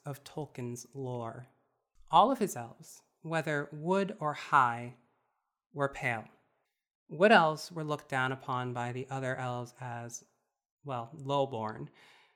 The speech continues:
despite them sharing essentially the same skin tone. In D and D lore, at least with three five and four, the skin tones for wood elves and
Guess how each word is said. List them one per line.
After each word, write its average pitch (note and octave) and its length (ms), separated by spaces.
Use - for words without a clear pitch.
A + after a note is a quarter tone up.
despite F3 400
them E3+ 100
sharing D3+ 320
essentially D#3+ 500
the C3+ 100
same C3 260
skin C#3+ 340
tone. C3+ 420
In F#3+ 140
D G#3 180
and F3 100
D G#3 160
lore, C#3 440
at D3 200
least C#3 320
with C3 180
three C3 180
five B2 420
and C3+ 160
four, C#3+ 640
the D#3 140
skin G3 320
tones E3+ 400
for C#3+ 240
wood D#3+ 240
elves C3+ 540
and B2+ 680